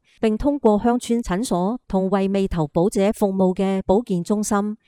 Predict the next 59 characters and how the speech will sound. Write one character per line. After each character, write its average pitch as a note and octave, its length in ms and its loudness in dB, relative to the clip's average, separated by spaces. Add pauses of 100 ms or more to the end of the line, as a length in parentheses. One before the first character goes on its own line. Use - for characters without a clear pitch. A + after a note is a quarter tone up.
(120)
免 A3 220 2
費 A3+ 180 2
提 D3+ 220 -4
供 A#3 300 0
五 G3+ 200 -2
千 C#4+ 300 0
萬 F3+ 220 -2
個 F#3 240 0
額 F#3 280 -2
外 E3 180 0
檢 D#3+ 220 -4
測。 A3 320 -4 (540)
白 G#3+ 80 0
宮 C4+ 260 0
發 A3 160 0
言 D#3+ 260 -2
人 D3 320 -4
珍 A3+ 260 -2
普 F3+ 200 0
薩 G3 240 -4
基 G#3+ 160 -2
告 F#3+ 220 0
知 A3 200 -4
記 F3+ 200 -2
者， E3 140 -6 (580)
拜 B3 160 0
登 C#4 180 0
政 G3+ 220 -2
府 F3 200 -4
將 C4 220 2
喺 F#3 400 -4
一 C#4+ 180 2
月 A3 140 4
十 F#3+ 160 0
五 F#3 300 0
號 F3+ 160 2
之 A#3+ 240 -4
前 D3 200 -6
發 G#3 220 -2
布 - 220 0
指 E3+ 240 -4
南， D3 320 -6 (320)
詳 G3+ 200 2
細 A#3 200 0
講 G#3 200 0
明 G#3+ 160 -2
私 A#3+ 220 -6
人 E3 220 -2
醫 A3 180 -2
療 F#3 180 0
保 E3 180 -2
險 G3+ 220 -4
公 G#3+ 220 0
司 - 160 -6 (300)
是 G3+ 260 -2
否 G#3 260 0
會 A3 160 4
獲 G3+ 200 0
得 C4+ 100 -2